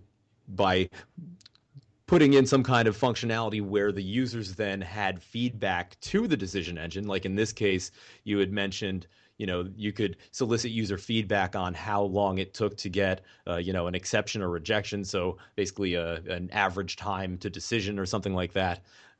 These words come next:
uh, and collect that information and then, uh, you know, integrate that into the decision engine. Now you have an element of co-creation, so you're really increasing the brand affinity as well. And that would be,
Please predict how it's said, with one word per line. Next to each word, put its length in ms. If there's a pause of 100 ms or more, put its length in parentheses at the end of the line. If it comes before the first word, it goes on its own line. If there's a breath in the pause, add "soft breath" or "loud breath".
(120)
uh, 320 (480)
and 400 (280)
collect 420
that 180
information 760 (300 loud breath)
and 300
then, 500 (560)
uh, 240
you 100
know, 180 (580)
integrate 500
that 260
into 200
the 120
decision 360
engine. 300
Now 180
you 140
have 140
an 120
element 340
of 80
co-creation, 840 (240 soft breath)
so 300
you're 320
really 420
increasing 640
the 80
brand 380
affinity 440
as 120
well. 340 (100)
And 80
that 120
would 100
be, 280